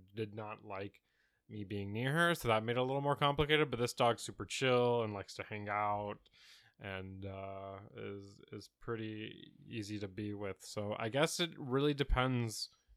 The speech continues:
just, like, the type of dog you're with. If you're with a chill dog, you're gonna have a, a pretty nice, calm experience. If you got a dog who is the last <laughs> time we were dog sitting was quite dramatic because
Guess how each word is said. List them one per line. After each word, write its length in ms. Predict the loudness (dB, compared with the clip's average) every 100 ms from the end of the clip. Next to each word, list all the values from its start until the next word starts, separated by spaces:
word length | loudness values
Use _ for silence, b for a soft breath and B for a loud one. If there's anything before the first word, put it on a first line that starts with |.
| -10
just, 200 | -8 -2
like, 200 | -2 -2
the 60 | -6
type 320 | -2 -2 -2
of 120 | -4
dog 320 | -2 0 0
you're 160 | -2 -4
with. 300 | -4 -8 -10
If 160 | -14 -10
you're 100 | -4
with 200 | -2 -2
a 60 |
chill 360 | -2 0 2 4
dog, 380 | 8 8 8 4
you're 160 | -4
gonna 160 | -2 0
have 200 | 2 2
a, 60 | 0 -4 -2
a 200 | -2 0 2
pretty 320 | 4 4 2
nice, 480 | 0 0 -2 -2 -10 B B B -4
calm 360 | 0 0 0
experience. 760 | -4 -6 -4 0 2 0 -4 -8
If 100 | -8
you 80 | -2
got 140 | 0
a 80 | 0
dog 460 | 2 4 4 4 0
who 260 | -2 0
is 340 | 0 -2 -2 -6 B B B B _
the 80 | 2
last 360 | 8 8 8 2
<laughs> 80 |
time 200 | 2 2
we 80 | 2
were 100 | -2
dog 260 | -2 -4 -4
sitting 280 | -4 -4 -6
was 140 | -6
quite 220 | -4 -4
dramatic 480 | -4 -2 0 2 0
because 440 | -4 4 6 8